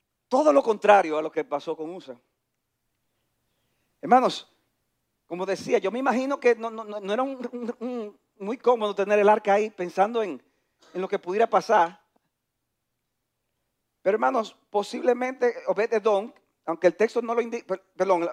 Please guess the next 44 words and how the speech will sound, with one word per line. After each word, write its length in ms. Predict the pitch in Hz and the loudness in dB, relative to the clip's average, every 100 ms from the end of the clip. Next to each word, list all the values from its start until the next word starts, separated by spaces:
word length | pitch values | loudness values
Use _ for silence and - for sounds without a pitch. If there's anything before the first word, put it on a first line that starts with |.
| - | -6
posiblemente 540 | 175 165 214 240 240 | -8 -4 -2 -2 -2
Obed 120 | 220 | 0
Edom 160 | 226 220 | 0 0
era 80 | 214 | -2
un 80 | 226 | -2
levita, 440 | 220 202 - 202 - _ _ _ _ | -2 -2 0 -4 -4 _ _ _ _
y 100 | - | 0
aunque 240 | 214 220 226 | 0 4 2
el 120 | 214 | 4
texto 280 | 247 277 285 | 2 2 -4
no 140 | 262 | -4
lo 80 | 262 | -6
indica, 560 | 254 233 240 - 196 196 | -6 -8 -10 -6 -6 -4
pero 280 | 196 190 | -4 -4
podemos, 480 | 190 190 220 262 - - | -4 -6 -6 -8 -12 -10
eh, 120 | 196 | -4
asumir 680 | 180 180 196 202 233 170 - _ _ _ _ _ _ _ _ _ _ | -2 -2 -8 -6 -4 -6 -8 _ _ _ _ _ _ _ _ _ _
que 200 | 190 202 | -2 2
él 180 | 208 233 | 4 2
no 160 | 247 247 | 0 -4
hizo 220 | 254 233 | -4 -8
ningún 320 | 220 214 233 | -6 -6 -6
uso 160 | 226 226 | -6 -6
incorrecto 560 | 220 214 202 190 220 | -4 0 0 -2 -4
del 140 | 202 208 | 2 2
arca. 340 | 381 - 139 _ _ _ _ _ | 2 -2 -8 _ _ _ _ _
¿Por 200 | - - | -2 -2
qué 240 | - 165 139 | 2 0 0
podemos 320 | 180 190 202 | -6 -4 -4
asumirlo? 440 | 196 175 120 131 _ _ _ _ _ _ _ _ _ _ _ _ _ _ | -4 -4 -6 -8 _ _ _ _ _ _ _ _ _ _ _ _ _ _
Porque 180 | 160 151 | -18 -6
Dios 140 | 143 151 | -2 2
lo 80 | |
bendijo. 500 | 156 156 143 135 170 - _ _ _ _ _ | 2 0 0 -2 -4 -10 _ _ _ _ _
Si 120 | 180 | 0
le 60 | |
hubiera 180 | 202 254 | 4 4
pa-, 180 | 285 262 | 4 2
hecho 160 | 247 269 | 2 2
algo 100 | 269 | 2
incorrecto, 320 | 262 233 214 | 0 0 -2
¿qué 40 | |
hubiera 180 | 240 285 | 2 2
pasado? 520 | 285 220 208 135 147 | 4 4 2 2 -2